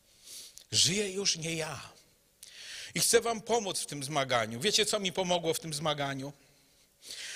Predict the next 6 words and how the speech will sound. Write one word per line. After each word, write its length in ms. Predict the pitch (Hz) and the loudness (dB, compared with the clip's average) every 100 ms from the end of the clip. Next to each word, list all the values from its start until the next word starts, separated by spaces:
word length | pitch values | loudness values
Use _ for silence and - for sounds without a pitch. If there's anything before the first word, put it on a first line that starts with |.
| - - | -12 -2
Ja 500 | 180 240 214 139 87 - _ - - - - - | 4 4 4 -2 -8 -20 _ -20 -18 -20 -20 -6
w 40 | |
języku 460 | 127 196 170 202 175 | 0 2 2 0 0
greckim 560 | 156 160 156 - 143 139 | 4 4 2 -4 -6 -2
to 220 | 131 - | -2 0
ego. 420 | 127 104 92 92 | -2 -2 -6 -10